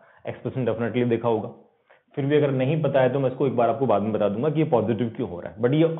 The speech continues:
हमेशा positive बनेगा। X belongs to set of real numbers के लिए always ये positive आएगा। क्यों आता है, एक बार अपन इसको अपन discuss कर लेंगे, ठीक है। तो जो always positive है, उसको भेजिए ज़ीरो के अंदर आप,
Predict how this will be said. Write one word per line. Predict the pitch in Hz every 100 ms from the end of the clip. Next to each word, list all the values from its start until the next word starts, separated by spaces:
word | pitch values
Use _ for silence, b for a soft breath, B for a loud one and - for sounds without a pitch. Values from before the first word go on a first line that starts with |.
| -
हमेशा | 135 185 180 170
positive | 127 101 101 98
बनेगा। | 92 95 92 -
X | 123 -
belongs | 123 123 117
to | 147 139
set | 113 120
of | 113
real | 127 120
numbers | 107 107 -
के |
लिए | 143 156 104
always | 104 110 104
ये | 165 170
positive | 104 101 101 127 113
आएगा। | 113 170 190 B B B
क्यों | 202 190
आता | 147 -
है, | 156
एक |
बार | 135
अपन | 120 123
इसको | 131
अपन | 165 127
discuss | 101 113 -
कर | 90
लेंगे, | 90 - _ _ _ b b b b b b -
ठीक | 175
है। | - - -
तो | 175 156
जो | 123 202 220 143
always | 135 147 151 196 -
positive | 156 147 160 170
है, | 151 175 - - - - _ _ _ _ _ -
उसको | - 131
भेजिए | 120 127 190
ज़ीरो | 190 180
के |
अंदर | 175 160
आप, | 156 -